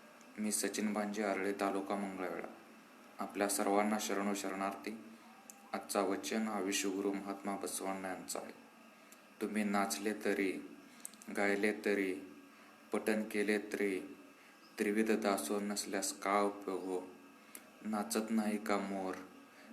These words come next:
गात नाही का तार, पठण करत नाही का पोपट? भक्ती नसलेले लोक कुडील संगम देवास ना आवडते हो." वरील वचनातून महात्मा बसवण्णा म्हणतात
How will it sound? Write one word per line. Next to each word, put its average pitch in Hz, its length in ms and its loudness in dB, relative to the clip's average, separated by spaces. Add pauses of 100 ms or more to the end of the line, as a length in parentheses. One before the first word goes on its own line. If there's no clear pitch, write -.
(180)
गात 104 160 6 (120)
नाही 104 260 0
का 104 180 -2
तार, 95 400 4 (760)
पठण 107 320 2
करत 107 380 2
नाही 107 380 2
का 101 140 0
पोपट? 92 840 -2 (1700)
भक्ती 107 340 -2
नसलेले 101 560 0
लोक 104 240 0
कुडील 101 320 0
संगम 98 440 -4
देवास 92 360 -2 (100)
ना 95 80 -4
आवडते 95 540 -2
हो." - 260 -6 (920)
वरील 101 300 2
वचनातून 101 520 0
महात्मा 101 380 -2
बसवण्णा 95 500 -4
म्हणतात 95 520 -2